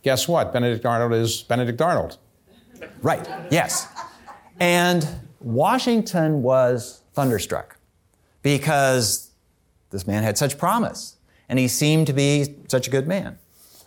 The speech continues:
Speaker 2: But Washington was decisive, except in this case he was too slow, and, um, Arn-, Arnold got away. And it would have been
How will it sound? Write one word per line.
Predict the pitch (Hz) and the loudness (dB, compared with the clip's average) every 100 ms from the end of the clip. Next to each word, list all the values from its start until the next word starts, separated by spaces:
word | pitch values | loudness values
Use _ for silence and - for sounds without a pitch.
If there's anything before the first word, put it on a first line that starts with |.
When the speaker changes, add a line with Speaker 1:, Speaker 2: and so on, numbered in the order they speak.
| _ _ _ | _ _ _
Speaker 2:
But | - | 0
Washington | 160 170 214 233 226 214 208 | 2 2 2 2 4 4 4
was | 196 190 | 4 2
decisive, | 190 156 117 117 | 2 2 2 0
except | 147 - 151 151 | 0 2 0 0
in | 151 | -2
this | 143 | 0
case | 147 139 | 0 -2
he | 139 | 0
was | 147 | -2
too | - 190 | 0 0
slow, | 190 90 - 185 - _ _ _ _ _ | 0 -2 -2 -4 -12 _ _ _ _ _
and, | 147 135 135 135 131 113 110 107 _ _ - | 0 2 2 2 0 -2 -8 -16 _ _ -10
um, | 127 123 113 107 - | -4 -2 -2 -4 -4
Arn-, | 123 151 139 | -2 -2 0
Arnold | 139 175 165 | 0 0 0
got | 147 | 0
away. | 170 233 233 - _ _ _ - - | 2 0 -2 -8 _ _ _ -20 -4
And | 190 190 | 0 2
it | 180 175 | 2 2
would | 175 269 330 | 0 2 0
have | 202 165 120 | 2 0 -2
been | - 151 143 139 143 143 | -2 0 2 2 0 -4